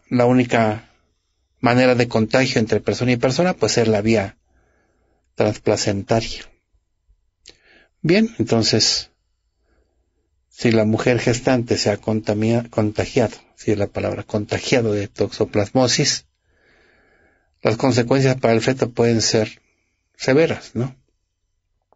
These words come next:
Dependiendo del momento de la gestación en que se produzca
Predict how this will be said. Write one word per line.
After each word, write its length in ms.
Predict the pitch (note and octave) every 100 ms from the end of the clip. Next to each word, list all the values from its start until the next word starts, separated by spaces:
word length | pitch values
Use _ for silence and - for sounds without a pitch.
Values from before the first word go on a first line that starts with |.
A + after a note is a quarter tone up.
| _
Dependiendo 680 | - A#2+ C#3+ C3 F3 C3+ - - - - _ -
del 120 | A2+
momento 340 | A2+ C#3+ C#3+
de 80 | A#2
la 80 | G#2
gestación 520 | - - G#2+ - B2+
en 120 | A#2+
que 140 | A#2 C3+
se 120 | G#2+
produzca 720 | G#2 G2+ B2 A#2+ - G2+ F2